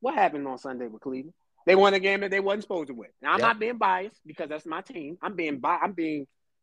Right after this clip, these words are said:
Speaker 1: objective as an N F L fan. Whenever you force a team to fourth and ten, you should win the game. That's just my opinion. I, I,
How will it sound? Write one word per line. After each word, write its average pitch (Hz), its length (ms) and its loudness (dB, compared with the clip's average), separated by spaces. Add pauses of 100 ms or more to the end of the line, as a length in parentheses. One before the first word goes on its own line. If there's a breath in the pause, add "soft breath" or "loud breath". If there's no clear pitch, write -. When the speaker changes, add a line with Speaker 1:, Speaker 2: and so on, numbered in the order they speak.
Speaker 1:
objective 151 420 -4
as 151 140 0
an 151 80 -4
N 160 120 0
F 151 160 -4
L 147 140 0
fan. 104 220 -14
Whenever 233 240 4
you 311 100 0
force 247 240 2
a 220 60 -12
team 208 220 -6
to 156 80 -6
fourth 220 260 -2
and 175 120 -8
ten, 226 260 -4 (380)
you 226 140 0
should 233 180 0
win 185 140 4
the 156 80 -2
game. 127 240 -4 (540)
That's 165 140 -16
just 185 140 -8
my 185 220 6
opinion. 226 400 0
I, 151 240 -6
I, 139 120 -6